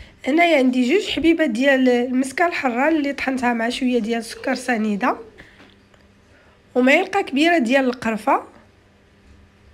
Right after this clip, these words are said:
وهنا عندي شويه ديال خميره الخبز اللي درت لها شويه ديال الماء زهر هكا باش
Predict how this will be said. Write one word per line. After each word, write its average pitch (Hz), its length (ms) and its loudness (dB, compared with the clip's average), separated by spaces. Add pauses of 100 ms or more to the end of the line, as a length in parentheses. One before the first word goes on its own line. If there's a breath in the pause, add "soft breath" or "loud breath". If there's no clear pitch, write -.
(760 soft breath)
وهنا 262 220 4
عندي 302 340 4
شويه 381 460 2
ديال 269 260 2
خميره 294 560 0
الخبز 349 560 -4 (380 loud breath)
اللي 294 520 2
درت 269 240 -2
لها 294 140 0
شويه 285 280 -2
ديال 269 260 -2
الماء 254 180 0
زهر 277 420 -2
هكا 269 200 -2
باش 277 380 -2